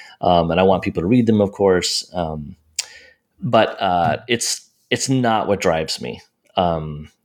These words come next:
it's, the idea of, uh, you know, seeing a book release and feeling, feeling excited about, "Oh, it's release day," and, and all that stuff that kinda goes around it that you sort of see in kind of author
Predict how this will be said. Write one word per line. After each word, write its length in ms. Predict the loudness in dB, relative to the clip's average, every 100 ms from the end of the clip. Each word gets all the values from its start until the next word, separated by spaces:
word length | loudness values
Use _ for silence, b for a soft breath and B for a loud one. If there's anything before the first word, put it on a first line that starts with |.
| _ _ 0
it's, 460 | 0 0 -2 -4 -10 _ _
the 180 | -4 0
idea 460 | 0 0 0 2 2
of, 520 | 2 2 0 -4 -10 _ _ b b b b b _ _ _
uh, 680 | -4 -2 0 -2 -4 -8 -10 -12 _ _ _ -20 _ _ _ -4
you 140 | -2
know, 360 | -2 -4 -6 -8 B B B _ _ _ _ _ _ -2
seeing 800 | 0 2 4 4 4 2 0 -4 -10 _ -4
a 80 |
book 320 | 0 0 -2 0
release 400 | 2 2 0 -2
and 120 | -4
feeling, 320 | 0 0 0
feeling 300 | -2 0 0
excited 540 | -2 -6 -2 0 0 -2
about, 260 | 0 0
"Oh, 120 | 2 0
it's 140 | 0
release 360 | 0 2 0 0
day," 320 | 0 2 0
and, 200 | -2 -8 B B B B B
and 120 | -4 -2
all 240 | 2 2
that 160 | 2 0
stuff 220 | 0 0
that 100 | 0
kinda 220 | 0 0
goes 280 | 2 0 0
around 320 | 0 0 0
it 60 | 0
that 80 | -2
you 80 |
sort 180 | 0 0
of 80 | 0
see 360 | 0 0 2 2
in 320 | 0 -6 -10 _
kind 220 | -8 -6
of 100 | -6
author 480 | -6 -8 -6 -6 -6